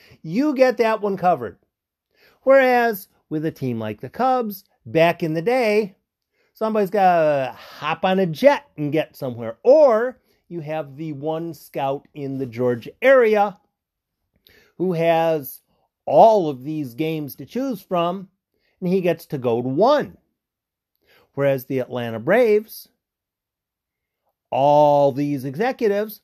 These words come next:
"Go watch a game tonight. Tell us what you saw.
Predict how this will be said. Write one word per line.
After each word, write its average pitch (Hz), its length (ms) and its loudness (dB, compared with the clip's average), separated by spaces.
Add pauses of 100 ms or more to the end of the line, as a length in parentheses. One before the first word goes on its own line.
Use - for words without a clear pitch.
(420)
"Go 240 140 -2
watch 311 260 2
a 302 60 -4
game 320 300 4
tonight. 277 360 2
Tell 156 160 0
us 156 80 -8
what 175 140 -12
you 190 60 -16
saw. 240 360 -2